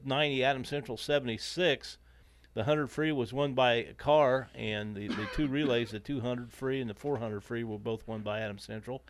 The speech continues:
In the girls' end of it, it was a hundred and forty-two to forty-five, A C the loser.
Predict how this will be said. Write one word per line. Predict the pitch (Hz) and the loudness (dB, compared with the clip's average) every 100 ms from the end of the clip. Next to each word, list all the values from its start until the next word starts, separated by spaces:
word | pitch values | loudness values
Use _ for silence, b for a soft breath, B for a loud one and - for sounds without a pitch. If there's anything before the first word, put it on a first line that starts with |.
| B B B 127 | B B B 2
In | 143 | 4
the | |
girls' | 123 165 214 147 | 8 10 10 8
end | 143 | 10
of | 151 175 | 10 10
it, | 180 | 6
it | 127 | 4
was | 127 | 2
a | 127 | 4
hundred | 160 160 | 4 4
and | - | 0
forty-two | - 160 147 - 156 | -2 0 0 2 2
to | 139 | 2
forty-five, | - 156 131 165 175 143 | 0 0 0 4 4 4
A | 135 | 2
C | 123 151 139 | 0 -2 0
the | 117 | 4
loser. | 156 196 135 | 4 4 2